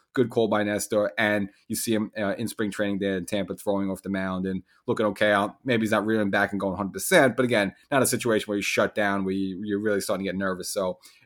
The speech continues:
the fact that he's thrown this early right away after that news, very good sign there. So, um, so I guess that's the good, the bad part of it. Um, other little tidbits, kinda interesting. So Domingo Germán, who used to be number fifty-five, um, so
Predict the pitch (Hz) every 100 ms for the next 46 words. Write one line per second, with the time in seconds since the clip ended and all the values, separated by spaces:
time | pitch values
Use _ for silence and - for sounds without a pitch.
0 | _ - - 135 123 120 120 123 113 107
1 | 117 110 107 107 107 104 107 98 104 98
2 | 104 101 101 - _ _ - 113 107 95
3 | - 95 92 92 92 98 - 104 98 -
4 | _ - - 110 113 180 156 147 147 131
5 | 127 110 123 110 95 113 113 - 101 104
6 | 98 104 104 _ _ _ - 110 113 123
7 | 180 170 156 - 139 131 131 127 123 120
8 | 127 120 127 127 113 104 117 123 117 110
9 | 113 113 123 117 101 113 123 123 - 117
10 | 113 101 117 113 135 165 147 147 - _
11 | _ _ - 95 95 95 - 104 101